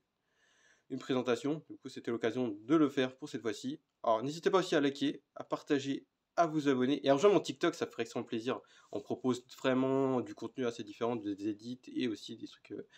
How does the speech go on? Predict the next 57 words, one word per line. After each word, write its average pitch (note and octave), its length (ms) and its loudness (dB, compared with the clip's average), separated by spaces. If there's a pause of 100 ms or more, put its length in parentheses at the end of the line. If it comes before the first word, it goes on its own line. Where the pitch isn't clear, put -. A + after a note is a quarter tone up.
(800)
des C3 140 -2
choix C#3+ 180 2
manga A#2+ 460 2 (320)
avec C3 240 0
ma G#2+ 100 -4
tête. - 300 -6 (760)
Du G#2+ 100 -16
coup, C3+ 280 -2
euh, G#2+ 40 -2
ça A2 140 -6
fait, C#3+ 220 4
euh, A#2 180 4
plaisir. G#2 360 -4
Alors, - 260 -10
du - 120 -20
coup, - 160 -16
si A#2 200 -12
vous G2 60 -12
voulez, G#2 260 -2
euh, G2+ 120 -2 (100)
voir A#2 160 -2
du - 100 -12
contenu B2 280 -8 (100)
un E3 120 2
peu D#3+ 200 0
différent C3 320 -4
de B2 260 -4
YouTube, C3 400 -12 (500)
n'hésitez A#2 280 -8
pas C#3+ 120 4
à - 40 8
aller C3 100 4
le A2 60 -4
voir, B2+ 260 2
ça, G2+ 320 -2
ça G2 160 -10
fait A2+ 140 -8
plaisir A2 420 -6
et F#2+ 60 -8
en - 100 -14
même F#2 140 -18
temps, A#2 320 -6
euh, - 160 -14
ça - 120 -10
fait A#2+ 160 -4
double A2 420 -10
contenu C3 340 -8
différent A2+ 400 -6
et - 80 -8
ça - 100 -20
fait A2+ 120 -14
plus D#3+ 120 -10
de C3+ 80 -4
contenu A#2+ 320 -6
pour B2 160 -8
la A2 80 -2
semaine C#3+ 340 -6